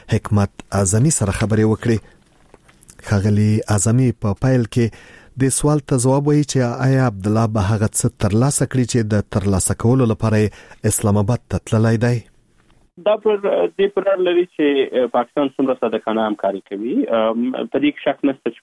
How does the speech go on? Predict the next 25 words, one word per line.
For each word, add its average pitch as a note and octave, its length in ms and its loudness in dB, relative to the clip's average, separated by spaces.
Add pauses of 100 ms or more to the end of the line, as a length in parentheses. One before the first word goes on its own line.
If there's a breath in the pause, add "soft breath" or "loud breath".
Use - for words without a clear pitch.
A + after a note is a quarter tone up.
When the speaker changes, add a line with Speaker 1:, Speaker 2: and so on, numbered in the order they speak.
Speaker 2:
پاکستان A2+ 440 -2
د G#2+ 100 -6
دې A2+ 140 0
توانایي G#2+ 300 -2
لري A2+ 240 0
چې A#2 180 -4 (460)
څه - 140 -4
چې A#2 160 -4
ډاکټر A2+ 240 -2 (100)
صاحب A2 160 0
عبدالله A#2 320 -2 (120)
غواړي G2+ 380 -2 (220)
چې - 60 -8 (100)
هغه G#2 180 0
د - 20 0 (140)
افغانستان G2+ 500 -4
په G2+ 180 -10
سوله G#2 220 0
کې G2+ 180 -4 (100)
یو G2 80 0 (100)
صادقانه G2+ 500 -4 (520)
همکاري G#2 480 -2
ده. F#2+ 160 -2 (500)
د - 20 -4 (120)
دې B2+ 120 2